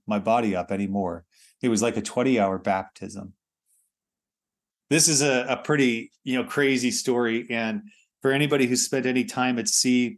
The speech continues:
I haven't spent a ton of time at sea, even though I was in the Marine Corps. Uh, I think the longest period of time I spent out on the water was about two weeks for a training op.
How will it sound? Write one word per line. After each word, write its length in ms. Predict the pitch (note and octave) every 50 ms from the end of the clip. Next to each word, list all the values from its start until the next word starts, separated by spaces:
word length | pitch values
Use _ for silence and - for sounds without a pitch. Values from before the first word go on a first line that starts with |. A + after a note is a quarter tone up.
| _ _ _ _ _ _ -
I 120 | B2 B2
haven't 180 | C3 C3 B2+ B2
spent 260 | - - C3+ B2 G#2
a 40 | A#2
ton 200 | G#2 - B2+ B2
of 80 | A#2+ A#2
time 240 | - B2 A#2+ A#2
at 80 | A2 G#2
sea, 340 | G#2+ - B2 A#2 A2+ G#2 G#2 -
even 240 | B2+ A#2 A#2 A#2+
though 240 | A#2+ A#2+ A#2+ A#2 B2
I 100 | B2 A#2+
was 160 | A#2 A#2 G#2
in 60 | A#2 A#2
the 60 | A2
Marine 320 | G#2 G#2+ A2+ A#2 A#2 G#2+ G#2+
Corps. 400 | - A#2+ A#2 A2+ A2 G#2 G#2 - _ - _ _ _ _ _ -
Uh, 100 | A#2+ A2+
I 140 | A2 G#2+
think 140 | G#2 A#2+ A#2
the 80 | A#2+ A#2
longest 460 | A2+ A#2+ B2+ C3 C3 C3 A#2 - -
period 180 | - C3 B2 A2+
of 100 | G#2+ -
time 260 | - A#2 A#2+ A#2 A2+
I 80 | A2+ G#2+
spent 360 | G#2+ - - A#2 A2+ A2+ A2+ -
out 160 | A2 A2 A2
on 100 | A2 G#2+
the 100 | G#2 G#2+
water 340 | G#2 G2+ G#2 G#2 G#2 G#2 G2+
was 160 | G2+ G2 F#2
about 260 | F#2+ F#2+ F#2+ F#2 - -
two 160 | - - B2
weeks 460 | A#2 A#2+ B2+ B2+ B2+ - - - _ _
for 140 | - A2+ G2
a 60 | F#2+
training 380 | - - A#2+ A#2 A#2 B2 B2
op. 300 | B2+ C3+ C#3+ G#3 - -